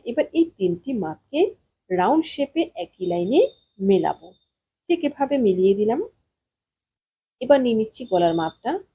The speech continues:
গলার চওড়াইটা নিয়ে নেব এখানে সওয়া দুই ইঞ্চি। দুই পয়েন্ট দুই ইঞ্চিতে এখানে নিয়ে নিলাম। এবার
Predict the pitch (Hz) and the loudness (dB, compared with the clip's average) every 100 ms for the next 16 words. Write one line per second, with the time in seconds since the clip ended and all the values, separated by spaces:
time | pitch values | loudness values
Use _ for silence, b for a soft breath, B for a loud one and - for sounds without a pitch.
0 | _ _ _ 254 302 294 226 196 190 196 | _ _ _ 2 2 2 2 2 2 2
1 | 202 208 214 208 233 339 622 - 208 180 | 2 2 2 2 0 -4 -4 -8 -6 0
2 | 285 269 269 175 170 - - _ _ _ | 0 0 -4 -4 -6 -14 -20 _ _ _
3 | _ _ _ 302 302 302 277 208 208 208 | _ _ _ -2 0 0 0 2 2 2
4 | 214 214 208 220 196 175 170 175 233 339 | -2 -6 -4 -2 0 0 -2 -2 -4 -10
5 | _ _ _ 240 233 | _ _ _ -2 2